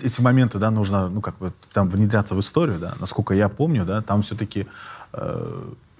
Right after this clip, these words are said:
и это даже, кстати, не турецкие историки. Если их послушать, там тоже будет определённо. Ну, вы, например, вот Мединского, например, э, у него есть, э, курс лекций такой,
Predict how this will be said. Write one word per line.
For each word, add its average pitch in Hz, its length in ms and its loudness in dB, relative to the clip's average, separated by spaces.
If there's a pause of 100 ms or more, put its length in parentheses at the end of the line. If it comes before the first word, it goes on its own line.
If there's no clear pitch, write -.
(640)
и 123 80 -2
это 113 180 4
даже, 117 320 2
кстати, 110 320 -4
не 113 120 4
турецкие 90 800 -2
историки. 123 440 -2
Если 80 240 -4
их 92 80 0
послушать, - 320 -2
там 90 140 0
тоже 160 180 4
будет 104 160 -2
определённо. - 320 -6
Ну, 87 60 -2
вы, 95 180 2 (320)
например, 98 200 4
вот 95 80 0
Мединского, 101 580 4
например, 80 520 -6
э, 78 240 -10
у 85 100 -6
него 87 140 0
есть, 87 260 0
э, 82 280 -6
курс - 260 -6
лекций 123 320 0
такой, - 360 -10